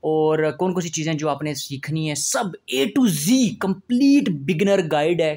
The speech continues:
कैसे आप क्रिप्टो स्टार्ट कर सकते हो। अगर आप लोग already एक्सपर्ट लोग हो, आपको हर चीज़ पता है, तो भाई साहब ये वीडियो आपके लिए नहीं है,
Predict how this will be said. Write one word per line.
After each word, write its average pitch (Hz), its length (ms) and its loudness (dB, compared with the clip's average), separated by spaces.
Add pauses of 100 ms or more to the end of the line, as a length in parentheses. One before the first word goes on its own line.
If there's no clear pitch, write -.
(380)
कैसे 185 260 -4
आप 175 140 -2
क्रिप्टो 160 260 -4
स्टार्ट 139 360 -4
कर 139 160 -6
सकते - 380 -8
हो। 143 440 -2 (600)
अगर 202 160 2
आप 202 200 0
लोग 226 120 -2
already 202 300 0
एक्सपर्ट 214 500 -2
लोग 208 220 2
हो, 196 80 2
आपको 185 200 0
हर 151 160 -2
चीज़ 208 260 -4
पता 180 200 -2
है, 190 60 0
तो 185 100 -2
भाई 156 160 0
साहब 180 180 -2
ये 180 80 2
वीडियो 156 240 0
आपके 165 360 -2
लिए 175 160 0
नहीं 151 380 2
है, 214 280 -2